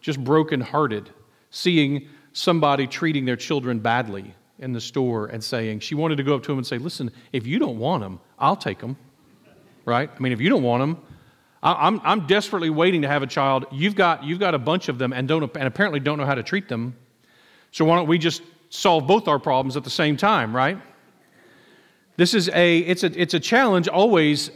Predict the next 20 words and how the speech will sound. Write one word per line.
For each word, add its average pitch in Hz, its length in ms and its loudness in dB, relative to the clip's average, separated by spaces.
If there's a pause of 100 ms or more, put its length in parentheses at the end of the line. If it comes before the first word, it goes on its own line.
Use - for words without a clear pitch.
to, 165 180 2
to - 180 -6
face 190 320 2
those 175 160 -2
type 170 240 -2
of 147 60 -10
situations, 160 680 -6
and 147 320 -2
that 151 160 2
happened 175 340 -2
for 151 140 -6
month 160 240 0
after 165 240 0
month 156 220 0
after 147 200 -4
month 156 300 -10 (360)
of 123 140 -10
not 147 540 0 (260)
being 120 160 -8
pregnant. 117 380 -12